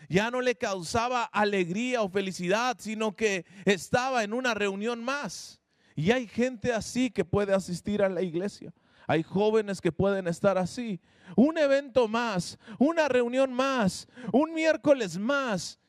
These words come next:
Pero Pablo no estaba en uno más. Pablo sabía que al día siguiente ya no iba a regresar a Troas. Iba a salir de viaje y probablemente no los volvería a ver. Por eso para Pablo era tan importante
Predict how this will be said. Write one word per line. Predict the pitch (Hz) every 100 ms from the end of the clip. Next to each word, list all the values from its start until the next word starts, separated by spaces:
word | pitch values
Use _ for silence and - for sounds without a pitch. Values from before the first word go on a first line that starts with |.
| _ _ -
Pero | 226 240 226
Pablo | 175 - 269 302 339 226
no | 226 240
estaba | - 247 226
en | 214
uno | 226 220
más. | 208 262 214 - - _ _ 170 - -
Pablo | 294 339 349 302
sabía | 262 254 285 254
que | -
al | 233
día | 214 302
siguiente | - 277 233 294 254 214
ya | 196 285
no | 294
iba | 302 285
a |
regresar | 262 233 220 - 269 277
a |
Troas. | 240 269 285 247 143 - - _ _ -
Iba | 226 294
a | 240
salir | 240 285 262
de | 233
viaje | 262 302 320
y | 247
probablemente | 240 220 285 330 330 320 339 262
no | 226 247
los | 269 240
volvería | 233 214 214 247 240
a |
ver. | 262 269 196 - - -
Por | 226
eso | 240 294
para | 294 262
Pablo | 220 285 311 302
era | 302 285
tan | 302 311
importante | 330 330 294 240 - 294 320 - 254